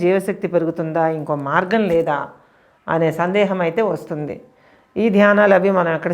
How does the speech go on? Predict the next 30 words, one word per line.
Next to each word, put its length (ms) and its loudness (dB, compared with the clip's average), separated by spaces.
చేయగలం, 420 2
మనకి 200 -2
ఎక్కడ 160 -4
టైం 240 0
ఉంటుంది, 360 -8
ఈ 40 4
మెడిటేషన్స్ 560 2
చేయాలంటే 360 4
మనకు 220 -2
టైం 160 2
ఉండదు, 260 -2
మనం 140 2
ఏం 120 2
చెయ్యాలి 420 4
ఇలాంటప్పుడు? 520 0
మన 180 -4
జీవశక్తి 540 -2
అందరూ, 300 -2
వాళ్ళందరూ 540 0
ఒక 240 -6
గ్రూప్ 260 0
కట్టి 280 -2
చేసుకుంటున్నారు, 680 -2
మనం 240 -6
మిస్ 200 -8
అయిపోతున్నామే 560 -2
అన్న 180 -6
ఫీలింగ్ 320 -4
ఉంటుంది. 320 -12
అట్లా 240 4